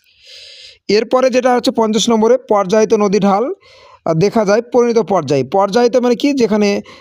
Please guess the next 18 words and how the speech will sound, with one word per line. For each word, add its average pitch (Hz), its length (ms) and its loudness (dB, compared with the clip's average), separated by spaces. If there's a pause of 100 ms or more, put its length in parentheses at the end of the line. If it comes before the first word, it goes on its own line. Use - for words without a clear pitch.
(260)
আহ, 165 260 0
উঁচু 208 300 0
নিচু 262 200 0
বন্ধুর 240 400 2
ভূমিরূপ, 214 500 2 (220)
অর্থাৎ 196 240 0
নদীর 202 340 0
ঢালের 202 240 0
একটা, 208 240 -2 (600)
একটা 214 160 -2
মসৃণ 240 640 0
ঢাল 214 240 2
লক্ষ্য 214 260 -2
করা 170 200 -2
যাবে, 127 280 -2 (300)
যেখানে 196 200 0
উঁচু 226 340 2
নিচু 233 460 0